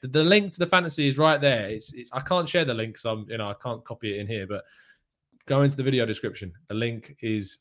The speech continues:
right there. You'll be able to join you. It brings you into the league. So, uh, go and join the league. In fact, no, I can't find it right now. Maybe I'll find it later. Anyway,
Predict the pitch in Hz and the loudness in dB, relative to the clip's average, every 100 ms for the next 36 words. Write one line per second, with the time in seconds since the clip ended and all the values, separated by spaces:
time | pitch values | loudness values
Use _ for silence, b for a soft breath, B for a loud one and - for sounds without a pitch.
0 | - 104 98 - - 107 98 85 - 98 | -4 -2 -2 -4 -4 -2 -2 -6 -10 -4
1 | 110 104 101 110 107 101 101 87 110 101 | -4 -4 -6 -4 -4 -4 -6 -4 -6 -4
2 | 101 101 - 101 98 87 - - 90 87 | -6 -6 -8 -8 -6 -8 -10 -12 -10 -8
3 | 90 82 - 190 175 160 160 139 131 113 | -8 -4 2 4 4 4 4 4 2 0
4 | 92 123 - 123 - - - b b b | -2 -6 -2 -2 -2 -12 -20 b b b
5 | b _ 101 90 - 95 80 85 80 80 | b _ -4 -4 -4 -8 -8 -12 -10 -14
6 | 78 76 73 - 117 107 95 92 76 76 | -16 -20 -12 -2 0 0 -2 -6 -10 -12
7 | 69 - B B B B - 147 147 127 | -14 -18 B B B B 6 8 10 8